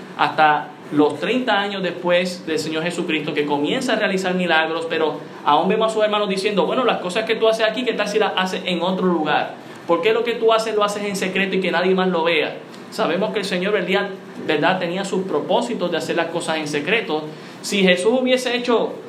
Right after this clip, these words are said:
eso desde la niñez, que sabemos que tenía el poder como Dios para hacerlo, pero los mismos romanos lo hubiesen tomado como experimento para que le resucitase a sus muertos en el, en las guerras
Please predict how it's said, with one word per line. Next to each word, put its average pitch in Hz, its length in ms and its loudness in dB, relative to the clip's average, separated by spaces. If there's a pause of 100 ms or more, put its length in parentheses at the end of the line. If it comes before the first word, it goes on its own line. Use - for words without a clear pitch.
(160)
eso 226 340 4
desde 190 180 2
la 180 140 4
niñez, 185 600 -2 (320)
que 156 80 -2
sabemos 165 300 2
que 190 120 -2
tenía 185 200 0
el 185 80 -2
poder 185 300 0
como 165 220 0
Dios 190 160 0
para 180 200 2
hacerlo, 190 540 0 (280)
pero 185 180 4
los 190 280 0
mismos 220 260 2
romanos 233 320 2
lo 233 60 2
hubiesen 196 320 0
tomado 208 320 0
como 202 160 -2
experimento 185 560 0
para 170 240 2
que 170 80 -2
le 160 80 -2
resucitase 165 640 -2
a 196 80 0
sus 185 120 0
muertos 190 440 0
en 185 80 0
el, 170 80 0
en 160 300 -4
las 151 180 0
guerras 208 520 0